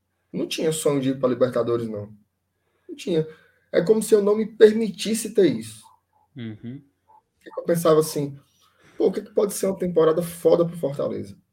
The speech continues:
Speaker 1: E na Sula de novo?" Né?
Speaker 2: Uhum.
Speaker 1: Não tinha essa, essa, essa pretensão, né? Como se dissesse assim, "Ei, macho, isso daí não é pra ti, não."
Speaker 2: Uhum.
Speaker 1: Isso daí não é pra
Speaker 2: Inclusi-,
Speaker 1: ti, não.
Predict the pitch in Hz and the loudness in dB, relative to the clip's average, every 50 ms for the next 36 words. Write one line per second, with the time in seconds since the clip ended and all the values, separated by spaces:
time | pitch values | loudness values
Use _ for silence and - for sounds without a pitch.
0 | _ - 151 160 165 156 160 160 - - 165 165 156 147 139 135 127 123 117 117 | _ -10 -6 -2 -2 -2 -2 -2 -4 -2 -2 0 0 -2 -2 -4 -4 -4 -4 -4
1 | 117 - _ _ _ _ _ _ _ _ _ _ _ _ _ _ _ _ _ _ | -6 -10 _ _ _ _ _ _ _ _ _ _ _ _ _ _ _ _ _ _
2 | _ - - 262 285 - _ _ 127 110 113 110 107 107 117 127 _ - 339 349 | _ -10 -8 -8 -8 -10 _ _ -14 -14 -12 -12 -12 -14 -14 -14 _ -12 -12 -10
3 | - - 285 233 220 185 170 170 - - 139 127 117 113 123 - - - 117 110 | -8 -4 -2 0 2 2 2 2 0 0 0 2 2 2 0 -2 -2 0 0 0
4 | 104 98 - - - _ _ _ _ _ _ _ _ _ _ - - - - - | 0 0 -4 -6 -10 _ _ _ _ _ _ _ _ _ _ -14 -14 -14 -14 -16
5 | - - - - 120 - - 160 165 - - 170 170 160 160 - 180 165 165 165 | -20 -20 -16 -12 -8 -8 -6 -6 -8 0 4 4 6 6 4 2 0 0 0 0
6 | - - - - - 131 151 180 175 147 143 147 - 170 175 185 175 - - 185 | -2 -6 -8 -6 0 2 2 4 4 2 0 0 -2 -2 -4 -4 -4 -2 0 0
7 | 180 175 180 175 - 165 170 196 220 226 208 170 113 110 110 - - _ _ _ | 0 0 -2 -8 -6 -4 0 4 4 4 4 2 -2 -6 -8 -14 -20 _ _ _
8 | _ _ _ _ _ _ _ _ _ _ _ 180 156 - 165 165 165 175 180 185 | _ _ _ _ _ _ _ _ _ _ _ -12 -12 -4 0 2 2 2 2 0
9 | 190 185 - 185 185 180 - 196 196 185 139 113 120 135 139 - - _ _ _ | 0 0 0 0 0 0 -2 -4 -4 -2 -4 -6 -6 -8 -14 -18 -20 _ _ _
10 | _ - 202 175 - - _ _ - 127 120 113 110 113 120 135 - _ _ _ | _ -14 -14 -14 -16 -18 _ _ -12 -10 -10 -10 -10 -12 -14 -14 -16 _ _ _
11 | - - - - - _ - 147 156 165 170 165 151 143 127 139 - - 151 143 | -20 -20 -20 -20 -12 _ -4 -2 0 0 2 2 4 4 2 2 0 -4 -6 -4
12 | 135 123 123 123 | -4 -4 -6 -6